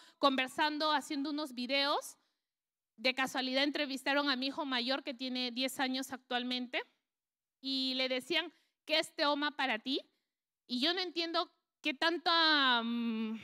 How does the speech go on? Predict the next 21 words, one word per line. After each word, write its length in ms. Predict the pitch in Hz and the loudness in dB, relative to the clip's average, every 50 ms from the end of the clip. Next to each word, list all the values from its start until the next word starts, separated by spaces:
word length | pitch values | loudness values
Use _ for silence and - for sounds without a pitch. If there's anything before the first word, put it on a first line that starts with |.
| - - - - - - - - - _ _ _ | -12 -16 -18 -18 -18 -20 -20 -20 -20 _ _ _
qué 120 | - 392 - | -4 -2 0
tanta 360 | - 370 381 349 - 359 370 | 2 0 0 0 0 -2 -2
bondad 440 | 311 277 269 240 240 233 285 311 294 | 0 -2 -2 -2 2 4 2 2 2
puede 180 | - 330 311 311 | 2 2 4 4
haber 200 | 302 302 311 320 | 4 4 4 4
en, 140 | 330 320 285 - | 2 0 -2 -2
o 260 | 240 254 240 247 247 | 0 0 0 0 -2
qué 120 | - 311 | -4 -8
tanta 260 | 262 - 330 339 359 349 | -6 -4 -4 -4 -4 -4
nobleza 520 | 339 294 247 214 262 285 302 294 359 294 | -2 -2 -2 0 0 0 0 2 0 -2
puede 200 | - 320 302 302 | 0 0 0 0
haber 220 | 294 285 294 302 | 2 2 0 0
en 100 | 320 320 | -2 -2
sus 160 | 285 - 330 - | -4 -6 -6 -4
palabras, 480 | - 233 226 233 254 254 254 277 359 - - - - - - _ _ _ _ - | -2 -2 2 2 2 4 4 2 2 0 -2 -10 -20 -20 -20 _ _ _ _ 0
pero 200 | 285 262 269 277 | 2 4 4 4
él 140 | 277 285 262 | 4 2 0
dijo, 360 | 294 294 - 339 320 359 370 _ - _ | -4 -4 0 0 0 0 0 _ -12 _
"Es 180 | - 285 - - | -10 -8 -6 -4
una 180 | 311 302 294 | -4 -2 -2
bendición". 640 | 285 277 262 254 233 220 214 - - 262 220 202 208 | -2 -2 -4 -4 -6 -10 -12 -12 -6 -6 -6 -6 -8